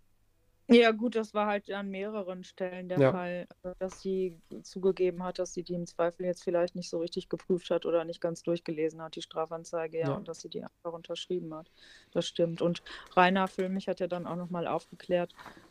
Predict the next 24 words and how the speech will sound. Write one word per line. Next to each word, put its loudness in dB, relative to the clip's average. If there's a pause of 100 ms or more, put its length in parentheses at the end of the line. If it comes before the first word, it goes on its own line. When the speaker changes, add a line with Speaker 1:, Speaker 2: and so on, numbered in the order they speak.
(100)
Speaker 1:
äh, -2
worauf, 2
äh, 0
Justus -6
Hoffmann 4
das 2
bezogen 0
hätte, 0
beziehungsweise 0 (320)
wa-, 0 (300)
was 6
Inhalt, 2
äh, 4
seines -2
Verfahrens -4
da -4
war -4
zu -12
diesem -14
Vorwurf -2 (260)
Speaker 2:
Ja. 2 (180)
Speaker 1:
der 2
Volksverhetzung, -6
ja. 2